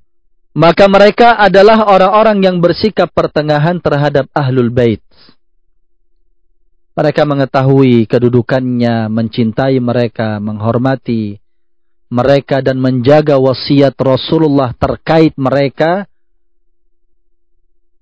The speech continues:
yang berbeda dengan tindakan kaum An-Nawasib yang memancangkan bendera permusuhan. Namun mereka juga tidak bersikap ghulu sebagaimana ghulunya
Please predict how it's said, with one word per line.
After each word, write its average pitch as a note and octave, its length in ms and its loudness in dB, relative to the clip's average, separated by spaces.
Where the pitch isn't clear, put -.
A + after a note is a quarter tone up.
yang A2 160 -8
berbeda C#3+ 480 2
dengan C#3 640 -2
tindakan C#3 720 -2
kaum C3+ 460 -2
An-Nawasib C3+ 920 0
yang A#2+ 260 0
memancangkan C3 960 -2
bendera C3+ 420 0
permusuhan. C#3 1040 -2
Namun C3 420 0
mereka C3 340 -2
juga C3 300 -2
tidak B2 260 -2
bersikap A#2+ 560 -4
ghulu C#3 480 2
sebagaimana A#2 640 -2
ghulunya C3 640 -2